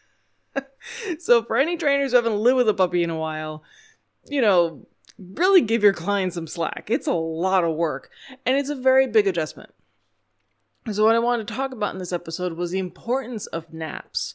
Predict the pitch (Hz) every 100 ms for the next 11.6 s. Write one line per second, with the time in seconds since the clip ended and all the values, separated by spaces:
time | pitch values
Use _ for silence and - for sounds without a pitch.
0 | - - - _ - 190 190 190 196 202
1 | - 220 220 220 - 208 220 220 233 -
2 | 277 320 294 226 180 160 160 143 110 -
3 | 156 170 170 160 - - 151 - 50 -
4 | _ - - _ _ 226 214 214 214 208
5 | 214 196 240 262 233 214 208 208 - 180
6 | - 208 208 196 170 156 160 156 147 143
7 | 147 - 240 269 269 269 262 247 156 156
8 | 156 - 262 277 269 269 262 254 - 165
9 | 160 147 175 180 165 160 170 156 - -
10 | 254 294 277 269 262 247 233 233 233 220
11 | 220 214 208 208 202